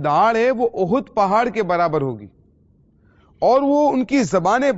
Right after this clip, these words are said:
باہر نکلی ہوئی ہوں گی اور ایک دوسرے کی زبانوں کو رونتے ہوئے ہوں گے، اور موٹی موٹی ان کے کھال اور بڑے بڑے ان کے جسم، ان کے بدن کی اتنی جسامت ہوگی کہ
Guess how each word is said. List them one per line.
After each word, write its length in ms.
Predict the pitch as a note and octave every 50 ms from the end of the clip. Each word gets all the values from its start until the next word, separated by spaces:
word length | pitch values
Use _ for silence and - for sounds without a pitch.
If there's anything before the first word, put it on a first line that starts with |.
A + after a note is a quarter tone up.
| D#3
باہر 340 | E3 F#3 F#3+ G3+ A#3 C4+ B3+
نکلی 360 | B3 A#3+ B3 - B3 B3 B3+
ہوئی 220 | B3+ A#3 A#3+ A#3 A3
ہوں 180 | G#3+ G#3+ G#3+
گی 80 | G#3+ B3+
اور 160 | C4+ C#4 C4+
ایک 240 | A3 A3 B3+ G#3 F#3
دوسرے 320 | A3 G#3 - - A#3 B3
کی 120 | G#3 B3+ B3
زبانوں 420 | E3+ E3 F#3 F3 F#3+ G#3 A3 A#3 B3+
کو 160 | - D4 C#4
رونتے 500 | A3 D#3 D3 E3+ F#3+ G3+ G3+ F3+ A#3+ A3
ہوئے 100 | G3+ F3
ہوں 180 | D3 B2 A#2 G#2+
گے، 140 | - - _ _ _ _ _ _ _ _ _ _ _ _ _ _ _ _ _ _ _
اور 200 | - A#3 B3+ C4 A#3 G#3+
موٹی 340 | G3+ A#3+ C#4 D4 D4+ D4 D4
موٹی 260 | C#4 C4+ C4 - B3+
ان 140 | B3+ A#3+ -
کے 100 | A3+ G3
کھال 420 | - - F3 G3 A3 B3+ C4+ C4
اور 80 | A#3+ A3 E3+ C#3+ C3
بڑے 220 | C#3+ B3+ C#4+ - D4 A#3+
بڑے 180 | A#3 B3+ A#3 A#3+
ان 120 | A3+ G#3+ F3+
کے 120 | G3 F3 B2+ A2
جسم، 380 | B2 E3 E3 - B3+ C#4 C4+ C#4 - _ _ _ _ _ _ _ -
ان 140 | E3 G3 F#3
کے 140 | A3+ B3 G#3 D#3
بدن 320 | C#3+ F3 F3 A3+ C#4 C#4+ A3
کی 100 | A3+ C4+
اتنی 240 | B3 - A#3+ C4 A#3+ D3
جسامت 600 | C#3 E3 - - F#3+ F3 F#3 A#3 C#4+ D4 G#3 A#3
ہوگی 340 | G#3+ G3 F#3 F3+ G#3 A#3 B3+ C#4 C4+ - _ _ _ _ _ _ _ _ _
کہ 140 | A3+ A#3+